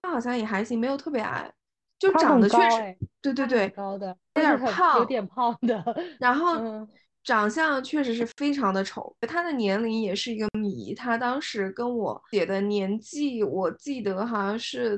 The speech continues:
Speaker 1: 九四还是九三，号称自己本科是加拿大滑铁卢大学的，青浦有一套全款的商品房，他爸妈呢是住在长寿路那边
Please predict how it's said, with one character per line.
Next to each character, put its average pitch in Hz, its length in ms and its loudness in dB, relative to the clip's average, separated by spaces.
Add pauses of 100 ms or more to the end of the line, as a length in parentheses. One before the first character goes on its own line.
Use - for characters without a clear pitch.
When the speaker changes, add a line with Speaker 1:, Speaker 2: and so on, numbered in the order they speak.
Speaker 1:
九 185 320 -2
四 - 220 -10 (140)
还 208 160 -2
是 208 120 -6
九 208 240 -8
三， 208 400 -2 (200)
号 233 120 4
称 240 240 0
自 247 220 -4
己 208 100 2
本 202 240 2
科 285 380 2
是 247 720 -2
加 277 200 0
拿 247 200 2
大 262 300 2
滑 220 240 0
铁 240 200 -2
卢 196 200 -4
大 233 240 -2
学 - 320 -10
的， - 240 -12
青 339 340 -4
浦 214 300 0
有 175 200 -2
一 147 60 -4
套 220 300 -2
全 220 440 -2
款 269 280 0
的 233 100 -10
商 262 260 -4
品 254 240 -8
房， - 240 -12 (120)
他 285 80 0
爸 277 180 2
妈 262 240 0
呢 247 240 0
是 254 180 -6
住 240 200 -8
在 220 440 0 (140)
长 214 240 2
寿 403 160 4
路 277 160 2
那 208 100 0
边 147 240 -10